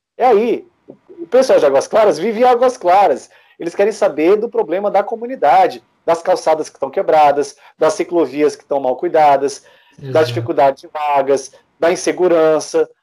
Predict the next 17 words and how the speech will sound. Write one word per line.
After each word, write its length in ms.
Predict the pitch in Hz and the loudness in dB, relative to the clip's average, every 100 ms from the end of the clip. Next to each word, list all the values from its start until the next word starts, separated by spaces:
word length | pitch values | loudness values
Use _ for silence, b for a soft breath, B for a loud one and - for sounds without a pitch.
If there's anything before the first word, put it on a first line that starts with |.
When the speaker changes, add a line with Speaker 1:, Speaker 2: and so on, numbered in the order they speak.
| _ | _
Speaker 1:
né, 140 | 143 156 | -2 -2
dos 140 | 131 | 0
assaltos, 580 | 156 - 160 151 143 - | -2 0 2 2 0 -6
dos 200 | - - | -12 -2
roubos, 600 | 156 160 156 147 127 - | 2 2 0 -4 -8 -16
dos 180 | 135 143 | -16 -14
furtos, 440 | - 175 156 - 120 | -2 0 0 -4 -8
dos 200 | 139 151 | -8 -8
estupros 640 | - 180 170 165 160 - | -2 0 2 -2 -8 -4
que 80 | 135 | -6
acontecem. 640 | 147 147 156 156 156 151 b b b | -6 0 2 2 0 -10 b b b
Querem 220 | 135 160 170 | -4 0 0
Speaker 2:
Exato. 100 | 123 | 0
Speaker 1:
saber 200 | 160 165 | 0 0
do 80 | |
transporte 520 | - 160 - 156 - _ | -2 -8 -6 -12 -12 _
público. 640 | 185 180 165 170 170 | 0 0 0 -4 -4